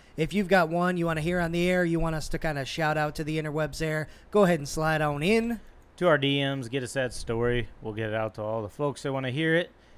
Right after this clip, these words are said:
Speaker 2: We can omit the names if you need us to, but, uh, we always love good stories. Uh, we're still doing our Fitbot thing, so if you're looking for a workout app, make sure you download Fitbot. Use our code three gig for twenty-five percent off.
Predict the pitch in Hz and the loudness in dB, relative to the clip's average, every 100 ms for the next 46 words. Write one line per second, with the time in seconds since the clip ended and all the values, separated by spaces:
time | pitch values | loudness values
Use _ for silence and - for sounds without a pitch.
0 | - 120 110 107 110 - 110 120 131 127 | -16 -10 -8 -6 -6 -6 -6 -4 -2 -4
1 | 113 104 107 113 131 123 - - 127 127 | -6 -10 -10 -6 -4 -4 -6 -4 -2 0
2 | 123 113 110 - - - - 123 123 123 | 0 -2 -4 -8 -20 -20 -10 -4 -2 0
3 | 131 120 113 - 113 110 110 - 131 127 | 0 0 0 0 0 -2 -6 -4 -2 0
4 | 123 123 - - - - - 123 127 131 | 0 -4 -10 -20 -20 -18 -8 -4 -2 2
5 | 151 147 - 185 175 180 160 185 185 175 | 4 4 4 2 4 2 2 0 2 4
6 | 185 180 202 196 131 113 120 123 120 113 | 4 2 -4 -4 -6 -4 -2 -2 -4 -2
7 | 120 117 123 127 - 123 123 135 160 - | 0 0 0 -2 -4 -2 0 4 2 0
8 | - - - 117 123 107 107 107 104 98 | -12 -20 -16 -10 -6 -6 -6 -6 -8 -8
9 | - 135 113 123 123 117 107 110 101 123 | -6 -4 0 0 0 -2 -6 -8 -8 -8
10 | 110 110 113 139 135 120 131 131 - 113 | -6 -8 -12 -10 -10 -6 -4 -4 -8 -16
11 | 104 165 143 - 123 113 - - 113 110 | -10 -8 -8 -8 -10 -10 -12 -10 -8 -8
12 | 104 110 - 110 107 104 | -8 -14 -14 -14 -14 -16